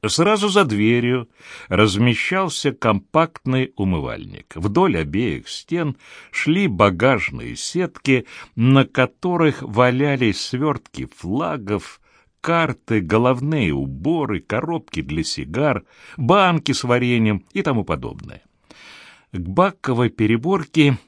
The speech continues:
крепилась книжная полка, забитая томами разных форматов. Некоторые из них были затиснуты вверх ногами, у иных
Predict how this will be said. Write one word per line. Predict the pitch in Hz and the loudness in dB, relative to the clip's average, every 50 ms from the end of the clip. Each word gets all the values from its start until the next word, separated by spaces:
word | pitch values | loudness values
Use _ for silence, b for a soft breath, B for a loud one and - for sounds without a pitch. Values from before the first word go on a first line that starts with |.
| _ - - | _ -10 -4
крепилась | - 95 117 117 - - 190 175 151 127 - - - - | -2 0 0 0 -2 -2 0 2 2 2 0 -2 -6 -4
книжная | - 139 170 160 131 - 85 71 62 - | -2 0 0 0 0 -2 -4 -4 -6 -6
полка, | - _ - 170 185 165 135 - - 120 | -8 _ -2 0 0 0 0 0 -2 -2
забитая | 101 87 107 120 135 175 180 160 - - 113 104 92 | 0 2 0 0 0 0 -2 -2 0 0 0 0 0
томами | - - 98 107 139 151 143 123 98 | 0 -2 -2 0 0 2 2 2 2
разных | 90 101 98 90 98 87 - | 2 0 0 -2 -4 -6 -6
форматов. | - 73 - 131 123 113 - - - - _ _ B B B B B B B B B B | -8 -10 -8 -10 -10 -12 -14 -16 -20 -20 _ _ B B B B B B B B B B
Некоторые | - 80 90 101 123 147 170 156 139 - _ - - 78 73 - _ - 101 101 104 113 117 123 123 127 | -2 0 2 4 6 6 6 6 4 2 _ -6 -6 -6 -6 -6 _ 0 2 2 4 4 4 4 2 2
из | 131 - - 147 156 160 147 147 | 0 -2 2 2 4 4 4 0
них | 170 190 196 185 151 | -2 -4 -4 -4 -4
были | 104 98 95 135 139 117 110 | -6 -4 -2 0 0 0 0
затиснуты | 90 82 101 92 - 175 170 - - 143 123 110 - 127 123 107 b b b b - | 0 0 -2 -2 0 -2 -2 0 2 0 0 2 4 2 2 2 b b b b -6
вверх | 90 98 98 104 120 110 - - | -4 -2 0 0 0 0 -2 -4
ногами, | - 143 - 82 92 147 156 165 156 143 135 131 110 B B B B B B B B | -8 -8 -8 -6 -4 -4 -2 0 0 2 2 0 0 B B B B B B B B
у | - 131 156 | 4 6 6
иных | 185 190 196 208 220 226 214 - - - | 6 6 6 4 4 4 2 0 -4 -12